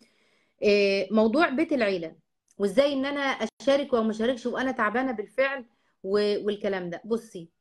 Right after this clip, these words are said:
كلها عشر سنين او خمستاشر سنه بالكتير، عيالك دول هيبقوا في جامعات، ماشي، اساليني انا على الحال ده. عيالك في جامعات وانت لوحدك، وتتمني على الله ان يجي رمضان يبقى زي رمضان بتاع زمان. انا عم-، أنا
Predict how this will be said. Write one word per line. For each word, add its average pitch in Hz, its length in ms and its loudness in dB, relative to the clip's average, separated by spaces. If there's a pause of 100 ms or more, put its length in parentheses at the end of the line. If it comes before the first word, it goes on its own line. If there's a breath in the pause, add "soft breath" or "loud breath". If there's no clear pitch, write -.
كلها 247 200 2
عشر 247 240 -2
سنين 175 440 -10 (600 soft breath)
او 208 320 2
خمستاشر 220 580 -2
سنه 214 280 -2
بالكتير، 165 600 -8 (160)
عيالك 226 320 2
دول 208 160 2
هيبقوا 202 320 0
في 175 60 -10
جامعات، 175 580 -2 (240)
ماشي، 202 220 -4
اساليني 196 420 -2
انا 190 100 -4
على 170 100 -6
الحال 170 300 -8
ده. 170 140 -18 (540 loud breath)
عيالك 226 340 2
في 190 120 0
جامعات 185 640 0 (360)
وانت 226 240 2
لوحدك، 226 680 0 (400)
وتتمني 220 840 2
على 214 200 0
الله 240 640 2
ان 220 180 4
يجي 240 600 0
رمضان 220 440 2
يبقى 233 240 -2
زي 220 180 2
رمضان 196 420 -4
بتاع 170 320 -6
زمان. 151 280 -20 (600 soft breath)
انا 294 140 4
عم-، 277 240 0
أنا 277 240 -2